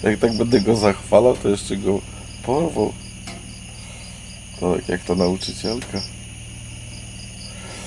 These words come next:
Brawo, to cieszę się, że ten dach dobrze zrobili, bo przy tej drugiej ulewie, już wiem, nie zaciekało, a troszkę się bałem, że znowu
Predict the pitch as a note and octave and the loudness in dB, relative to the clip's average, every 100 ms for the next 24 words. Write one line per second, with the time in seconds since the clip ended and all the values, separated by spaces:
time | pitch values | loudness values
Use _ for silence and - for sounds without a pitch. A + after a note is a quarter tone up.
0 | - - - G2+ G#2+ A2 G2+ F2+ - F2+ | -12 -14 -10 -2 0 2 2 2 0 -4
1 | F#2 A#2 C3+ G2 G2+ F#2+ F#2+ F#2 F2+ F2 | -4 -2 0 0 0 0 -2 0 0 0
2 | F3 F#2+ F#2+ F#2+ - - - - - F2+ | 6 8 8 2 -8 -12 -14 -14 0 0
3 | - F#2+ E2 F2+ D#2 E2+ D2 D2+ F2 D#2+ | 2 -2 2 0 2 0 -2 -2 0 0
4 | - - F2+ E2+ F#2 G2+ G#2+ B1+ D2 F2+ | -2 -4 0 0 0 0 0 0 2 2
5 | D#2+ E2 E2 E2 F2+ F2+ D#2+ F2 - - | 2 0 0 0 -2 2 2 2 -4 -10
6 | - - - - - - F2 F2 F2+ - | -12 -14 -16 -16 -14 -2 2 4 2 0
7 | F#2 G#2 F2 B1 - F2+ F#2 F2 - F#2 | 6 8 8 6 0 -2 -4 -4 -6 -6
8 | E2 F2 E2 E2 D#2+ E2 F#2 F#2 F2 D#2 | 2 4 4 2 -2 -4 0 0 2 -2